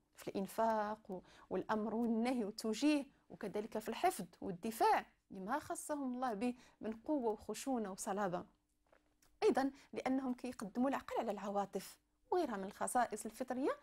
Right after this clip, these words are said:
اللي ميز الله بها الرجل على، على الرجال على النساء. لكن هذه القوامة أعزائي ما كتنفيش الشخصية ديال المرأة داخل البيت، وما كتقللش من الشأن ديالها ولا من القيمة ديالها،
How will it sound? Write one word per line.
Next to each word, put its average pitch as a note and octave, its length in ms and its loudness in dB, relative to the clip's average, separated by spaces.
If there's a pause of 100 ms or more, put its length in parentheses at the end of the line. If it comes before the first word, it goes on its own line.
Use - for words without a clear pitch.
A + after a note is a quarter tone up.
(220)
اللي A#3+ 140 2
ميز C4+ 400 2
الله G#3 240 0
بها G#3 220 -6
الرجل G#3+ 340 -4
على، F#3+ 320 -4
على F#3+ 180 -2
الرجال A3+ 420 0
على F3+ 120 -2
النساء. F3+ 440 -2 (560)
لكن E4 260 2
هذه B3+ 180 -2
القوامة A3+ 580 -2
أعزائي A3 560 0 (280)
ما D4 80 2
كتنفيش D#4 520 0
الشخصية B3 500 -2
ديال G3+ 200 0
المرأة G#3 420 -2 (240)
داخل A3 320 -2
البيت، F#3 400 2 (280)
وما B4+ 100 0
كتقللش - 560 -2
من C#4+ 120 2
الشأن A3+ 360 -2
ديالها A#3+ 280 0
ولا F#4 320 2
من E4+ 60 2
القيمة C4+ 380 0
ديالها، G3+ 400 0